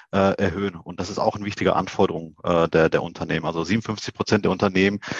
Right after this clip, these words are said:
sagen, das ist der, der wichtigste Punkt, äh, wenn man auch Services, äh, äh, woanders, äh, mit, mit einkauft. Und generell kann man auch sagen, dass Client Lifecycle Management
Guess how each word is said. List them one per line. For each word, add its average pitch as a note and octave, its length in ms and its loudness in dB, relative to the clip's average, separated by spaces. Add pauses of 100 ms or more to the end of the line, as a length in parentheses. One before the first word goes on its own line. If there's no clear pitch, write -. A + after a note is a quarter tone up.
(140)
sagen, F#2 240 0
das F#2+ 140 0
ist G2 160 -4
der, F#2 80 4
der F2 100 -2
wichtigste G#2 400 -6
Punkt, G2 400 -8 (400)
äh, F2 160 0
wenn F#2 80 2
man F#2 140 4
auch F2 100 2
Services, F#2+ 600 0
äh, F#2+ 40 2
äh, F2 640 2
woanders, F2+ 680 -2
äh, E2+ 240 0 (180)
mit, F2 160 -10
mit E2+ 140 -4
einkauft. - 580 -2 (300)
Und F#2+ 100 -12
generell G#2+ 380 6
kann A#2+ 160 2
man G#2+ 100 2
auch F2+ 140 -2
sagen, G2+ 340 4
dass G2 160 -2
Client G#2 260 0
Lifecycle G2+ 520 0
Management G2+ 500 -8